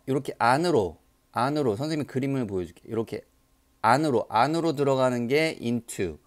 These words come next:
그럼 바깥에, 자, 안에서 바깥으로 나오는 건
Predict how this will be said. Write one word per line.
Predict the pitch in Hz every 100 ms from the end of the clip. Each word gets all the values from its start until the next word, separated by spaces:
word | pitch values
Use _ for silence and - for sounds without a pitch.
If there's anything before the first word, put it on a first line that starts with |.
| _ _ _
그럼 | 135 123
바깥에, | - 131 175 - 147 92 - _ _ _ -
자, | 104 87 -
안에서 | 110 156 170 143 117 131 80 - _
바깥으로 | - 127 160 156 165
나오는 | 143 110 113 110
건 | 113 147